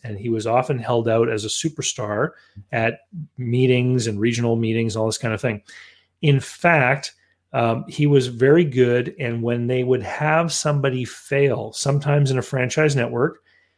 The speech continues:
you, you, in restaurants, for example, you could spend a lot of money building a whole new restaurant, and then if you make a go of it,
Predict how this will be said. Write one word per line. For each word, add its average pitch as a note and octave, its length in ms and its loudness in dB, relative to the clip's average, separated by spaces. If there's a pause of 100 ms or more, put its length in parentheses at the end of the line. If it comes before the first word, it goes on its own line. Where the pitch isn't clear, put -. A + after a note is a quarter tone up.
(600)
you, C3 240 -10
you, D#3+ 440 0 (160)
in C3+ 180 0
restaurants, C#3 500 0
for - 140 -6
example, A2 320 -2
you A#2+ 100 -2
could D#3 140 0
spend D3+ 200 0
a C3 40 4
lot C3 180 6
of B2+ 60 2
money B2+ 160 2
building A#2+ 300 0
a G#2 40 -4
whole B2 200 -2
new A#2 140 2
restaurant, A2+ 720 0
and A2 220 -4
then A#2 160 0
if A2 120 -6
you C3 340 -4
make A#2 260 -2
a A2 60 0
go B2+ 320 6
of A#2+ 120 6
it, G#2+ 300 0